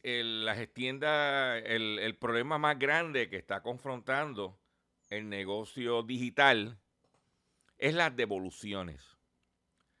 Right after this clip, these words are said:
Y se hizo un estudio donde se demuestra que seis de cada diez consumidores prefieren devolver en tienda física un artículo comprado por el internet.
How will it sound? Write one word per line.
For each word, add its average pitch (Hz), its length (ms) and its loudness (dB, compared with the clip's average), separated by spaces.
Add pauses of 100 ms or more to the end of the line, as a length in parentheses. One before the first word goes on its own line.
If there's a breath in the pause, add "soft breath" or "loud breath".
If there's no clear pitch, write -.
(1300)
Y 120 60 -16
se 165 160 2
hizo 170 160 2
un 240 80 4
estudio 190 580 2
donde 175 300 0
se 208 160 0
demuestra 180 680 0 (1200)
que 127 160 0
seis 190 420 -4
de 147 200 0
cada 170 300 4
diez 175 220 0
consumidores 160 840 0
prefieren 135 600 0
devolver 156 720 2
en 131 300 0
tienda 120 560 -2
física 110 640 -2
un 131 160 -4
artículo 156 640 0
comprado 139 680 2
por 117 180 0
el 101 120 -2
internet. 85 540 -8